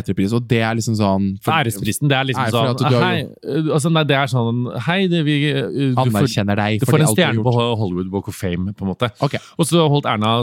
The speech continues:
Speaker 2: Det var veldig koselig, så holdt Erna Solberg som tar det, eh, var veldig fint, og så ødela de med at, eh, kulturminister Abid Raja, Raja også måtte komme, så var sånn... Trengte ikke det.
Speaker 1: Og
Speaker 2: Eh,
Speaker 1: det som er
Speaker 2: det
Speaker 1: greit, er
Speaker 2: hadde
Speaker 1: at
Speaker 2: holdt med
Speaker 1: Abid,
Speaker 2: Erna.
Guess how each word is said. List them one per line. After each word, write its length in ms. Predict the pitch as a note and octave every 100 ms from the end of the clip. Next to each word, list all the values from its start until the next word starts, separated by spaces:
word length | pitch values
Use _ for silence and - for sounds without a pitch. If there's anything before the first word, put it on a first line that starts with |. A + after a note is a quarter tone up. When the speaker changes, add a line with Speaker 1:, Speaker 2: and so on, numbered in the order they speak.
| A#2 -
Speaker 2:
Det 100 | B2+
var 240 | A#2+ A2+ A2+
veldig 300 | A2 G#2 G#2+
koselig, 300 | A#2 C#3 E3+
så 80 | D#3
holdt 160 | C#3 B2
Erna 240 | G#2+ G2+
Solberg 420 | G#2 A2 F2 F2 F#2+
som 160 | G#2 - -
tar 160 | G#2+ F2
det, 120 | C3 D#3
eh, 240 | B2 A#2 A2+
var 100 | A2
veldig 180 | G2
fint, 200 | G2+ E3 -
og 80 | G#2+
så 300 | - - A#2 A2
ødela 180 | F2 E2
de 80 |
med 400 | F2 F#2+ F#2+ F#2
at, 160 | F#2+ - G2+
eh, 540 | F#2+ F#2+ F#2+ F#2+ G#2
kulturminister 560 | G#2+ - F#2 E2 E2+ F#2
Abid 220 | F2 F2+
Raja, 280 | F2 E2+ E2+ -
Raja 320 | A2+ F#2+ - G#2 -
også 380 | - - - D2+
måtte 160 | D#2+ -
komme, 200 | F2 G2+
så 80 | G2
var 80 | G2+
sånn... 140 | A#2 - _ _ _ _ -
Trengte 300 | B2+ G2 -
ikke 140 | -
det. 40 | - - - - -
Speaker 1:
Og 80 | C3
Speaker 2:
Eh, 320 | D3 D3+ B2+
Speaker 1:
det 140 | B2+ B2
som 100 | C3
er 60 |
Speaker 2:
det 100 | D3
Speaker 1:
greit, 80 | B2
er 60 | C#3+
Speaker 2:
hadde 80 |
Speaker 1:
at 60 | A2
Speaker 2:
holdt 400 | D3+ E3 C#3 A#2+
med 100 | C3
Speaker 1:
Abid, 140 | G2
Speaker 2:
Erna. 100 | A2